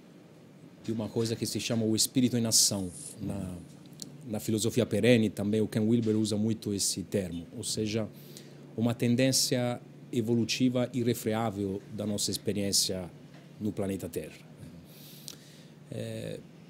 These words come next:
queria contar brevemente, é, uma experiência que eu tive essa semana. Eu, essa semana, fui chamado para participar de um,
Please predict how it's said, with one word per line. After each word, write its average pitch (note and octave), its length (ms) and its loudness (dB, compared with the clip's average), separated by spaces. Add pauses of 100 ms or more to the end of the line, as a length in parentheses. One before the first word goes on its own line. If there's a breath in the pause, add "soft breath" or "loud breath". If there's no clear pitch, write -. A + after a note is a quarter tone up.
(400)
queria C#3+ 180 -2
contar E3 260 4
brevemente, D3+ 800 4
é, A#2+ 220 -4
uma B2+ 120 2
experiência B2+ 440 2
que B2 80 -2
eu A2 40 0
tive A#2 180 0
essa G#2+ 140 0
semana. G#2 540 -2
Eu, A2+ 320 -2 (100)
essa A#2+ 180 -4
semana, C3+ 360 0
fui A#2 180 -2
chamado A2+ 520 -2
para A2 380 -2 (760 loud breath)
participar A2 500 0
de G2+ 140 -2
um, G#2 200 -2